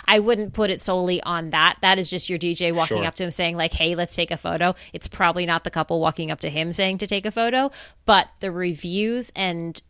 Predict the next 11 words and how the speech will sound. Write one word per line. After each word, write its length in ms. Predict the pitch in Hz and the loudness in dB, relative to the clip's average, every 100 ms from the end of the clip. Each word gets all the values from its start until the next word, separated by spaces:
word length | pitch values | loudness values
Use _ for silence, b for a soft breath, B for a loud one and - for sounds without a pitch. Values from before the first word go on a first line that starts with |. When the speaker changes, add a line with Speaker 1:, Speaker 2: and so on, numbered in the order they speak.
| - | -8
Speaker 1:
and 500 | 190 175 165 160 - - | -4 -2 -4 -8 -12 -4
the, 320 | 175 165 170 | 0 0 -2
the 240 | 170 165 156 | -2 -2 -4
comments 380 | - 185 190 185 | -4 -2 -2 -4
about 160 | 175 | -4
him 140 | 165 175 | -6 -8
being 180 | 175 165 | -8 -8
part 240 | 185 170 | -6 -6
of 60 | 160 | -6
a 40 | |
family, 520 | 160 175 185 196 202 | -6 -4 -2 -4 -4